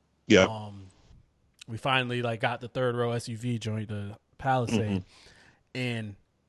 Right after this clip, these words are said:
Speaker 2: our insurance went up, and she's like, "This is what it's gonna be." And I'm like, "All right, cool." So I went on, I don't, I don't even know what made me log in last, last month to Geico. I'm like, "Yo, I just wanna," I think 'cause it went up, I think I wanted to know what it was gonna be,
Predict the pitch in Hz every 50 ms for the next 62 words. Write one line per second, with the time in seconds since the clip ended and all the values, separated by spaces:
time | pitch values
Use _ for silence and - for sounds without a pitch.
0 | _ _ - - 127 131 123 117 - - 180 170 151 127 - 123 120 113 - -
1 | - 202 226 175 117 - 139 117 - 139 117 127 120 123 139 131 135 135 139 135
2 | 127 127 139 131 123 113 123 113 117 117 117 131 135 131 127 143 147 165 165 147
3 | 135 - - - 147 131 123 123 127 - _ _ _ _ _ _ _ _ _ _
4 | _ - - - - 151 139 131 127 123 120 120 - _ _ _ _ _ _ _
5 | _ _ _ _ _ _ _ _ _ _ _ _ _ _ _ _ _ _ _ -
6 | 123 135 131 160 175 175 175 170 165 160 160 156 160 202 214 214 - - - 247
7 | 262 262 233 185 170 160 151 160 139 139 147 151 151 143 127 127 127 127 127 120
8 | 120 127 120 107 104 98 - - 120 120 120 117 110 - - - - - 123 117
9 | 113 - 131 123 117 107 - 110 101 117 113 120 117 - - 113 110 110 123 123
10 | 123 123 120 135 139 139 160 165 147 139 127 117 - _ _ _ _ _ _ _
11 | _ _ _ _ _ _ _ - 147 147 196 180 - 185 165 170 147 165 165 165
12 | 175 170 165 156 175 175 156 147 147 147 143 139 135 127 127 139 139 135 131 135
13 | 131 127 123 117 113 113 117 113 104 101 147 135 120 104 95